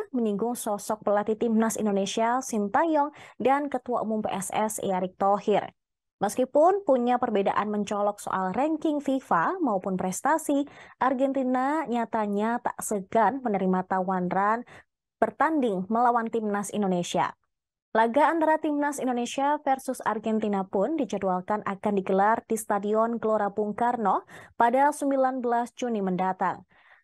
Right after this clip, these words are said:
Dalam sebuah wawancara eksklusif bersama salah satu surat kabar,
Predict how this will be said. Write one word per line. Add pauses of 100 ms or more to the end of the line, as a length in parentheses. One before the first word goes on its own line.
Dalam
sebuah
wawancara
eksklusif (400)
bersama
salah
satu
surat
kabar,